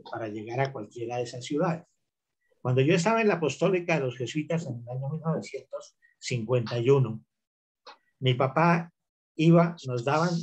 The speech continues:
la visita de los familiares una, un domingo al mes.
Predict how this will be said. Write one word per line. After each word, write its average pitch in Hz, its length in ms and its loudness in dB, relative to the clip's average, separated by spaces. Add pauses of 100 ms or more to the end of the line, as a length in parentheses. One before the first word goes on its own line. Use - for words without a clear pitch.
(160)
la 120 140 -8
visita 151 440 0
de 160 80 4
los 123 160 -4
familiares 131 560 -6
una, 156 380 -4 (220)
un 156 180 -2
domingo 160 480 4
al 170 80 2
mes. - 500 -4